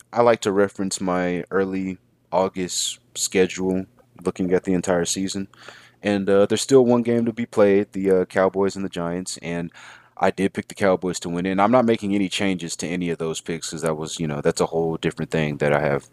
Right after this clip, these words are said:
going on. But, uh, obviously, I made that pick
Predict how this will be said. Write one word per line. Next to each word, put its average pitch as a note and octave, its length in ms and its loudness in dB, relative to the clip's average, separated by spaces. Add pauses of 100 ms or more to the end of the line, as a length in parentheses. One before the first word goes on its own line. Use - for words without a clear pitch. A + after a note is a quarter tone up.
(100)
going D2 260 -2
on. C2+ 220 -4 (680)
But, F#2 200 2
uh, E2+ 420 2
obviously, F#2 640 0 (180)
I E2+ 200 -2 (400)
made F2+ 300 0
that E2+ 320 0
pick - 420 -2